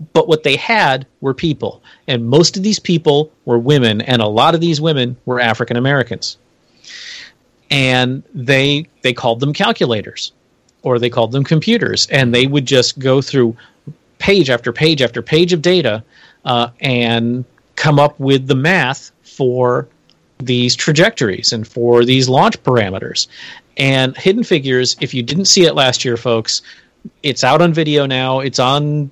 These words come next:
Netflix or, or Amazon, whatever. You've gotta watch it. It is brilliant.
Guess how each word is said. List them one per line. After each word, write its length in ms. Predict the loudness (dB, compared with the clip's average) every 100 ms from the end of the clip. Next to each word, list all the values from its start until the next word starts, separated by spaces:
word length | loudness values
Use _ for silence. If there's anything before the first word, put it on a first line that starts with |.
| -6
Netflix 560 | -2 -2 -2 -2 -2 -2
or, 160 | -2
or 540 | 0 2 4 6 6 4
Amazon, 460 | 2 2 2 2
whatever. 260 | 2 4 2
You've 320 | -2 -6 -6
gotta 240 | -2 0 0
watch 300 | 0 -2 -2
it. 100 | -2
It 60 |
is 220 | 0 0 0
brilliant. 1000 | -10 -10 2 6 6 6 2 -2 -10